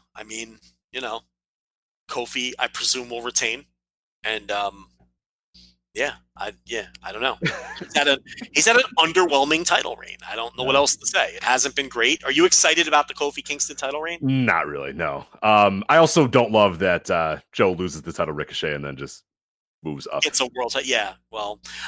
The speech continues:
Speaker 1: I mean, we complain about that in New Japan all the time. Like,
Speaker 2: Yeah.
Speaker 1: guys fail up, and it's weird, and why are you doing that? Like, yeah, it sucks. Anyway.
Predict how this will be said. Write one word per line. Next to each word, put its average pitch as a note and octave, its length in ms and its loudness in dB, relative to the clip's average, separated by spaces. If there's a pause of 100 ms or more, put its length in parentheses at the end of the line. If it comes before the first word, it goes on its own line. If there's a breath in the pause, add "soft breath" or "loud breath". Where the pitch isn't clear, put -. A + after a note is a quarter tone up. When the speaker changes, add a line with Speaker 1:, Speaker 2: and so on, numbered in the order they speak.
Speaker 1:
I D3+ 60 0
mean, F#3+ 140 4
we G3 100 4
complain G#3+ 340 2
about G3+ 240 4
that G#3+ 180 2
in G3 60 -14
New G#3 100 -6
Japan A3+ 300 2
all C#3 160 0
the - 60 -4
time. F2 180 -6 (120)
Like, C#3+ 120 2
Speaker 2:
Yeah. D3+ 80 0
Speaker 1:
guys D#3+ 260 4 (180)
fail F3 380 4
up, D#3+ 300 0 (180)
and C3+ 100 -4
it's C3 340 0
weird, A2+ 340 -8
and G#2 140 -16
why A2+ 200 -6
are B2 60 -6
you A#2+ 120 -16
doing A#2+ 280 -10
that? D#2+ 200 -20 (440 loud breath)
Like, A#2+ 400 -2 (200)
yeah, A2 260 -8 (160)
it A2+ 120 -2
sucks. - 520 2
Anyway. G2+ 260 -4